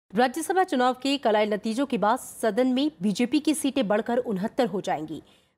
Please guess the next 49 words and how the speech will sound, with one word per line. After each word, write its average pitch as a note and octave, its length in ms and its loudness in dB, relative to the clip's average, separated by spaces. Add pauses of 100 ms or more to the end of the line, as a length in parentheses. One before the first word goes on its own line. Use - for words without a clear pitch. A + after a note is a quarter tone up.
बीजेपी C4 300 2
के D#4+ 100 2
अड़तीस C#4+ 380 0
सालों C4+ 200 0
के C4+ 100 -6
इतिहास B3 420 -2
में B3+ 80 0
ये A#3+ 80 0
पहला C4 320 0
मौका C4+ 280 2
है E4 200 -4
जब A#3 180 -2
राज्यसभा A3 500 -2
में D4 120 -6
उसके A#3+ 340 -2 (260)
उनहत्तर B3+ 380 2
सदस्य G#3 420 -2
होंगे। F3+ 380 -4 (500)
बीजेपी C#4+ 320 2
ने F#4 140 0
छह C4 220 0
राज्यों A3+ 340 -2
से C4 220 -4
राज्यसभा G#3 520 -2
की A#3 140 -4
पच्चीस B3 400 -4
सीटों A#3+ 240 0
के A#3+ 120 -4
लिए A3 100 0
हुए G3+ 160 0
चुनाव F#3+ 300 -2
में B3 220 -2 (340)
बारह A#3+ 340 0
सीटें B3+ 280 -4
जीती A#3 280 -2
हैं, D#4 140 0 (360)
जबकि B3+ 220 2
तैंतीस D4 400 0
उम्मीदवारों A3 400 0
को B3 200 0
पन्द्रह G3+ 320 -2
मार्च G3 300 -2
को B3 160 0
निर्विरोध A#3 600 2 (260)
निर्वाचित A3 460 -2
घोषित A#3 360 -4
किया F#3 160 0
गया E3+ 180 0
था। - 320 -4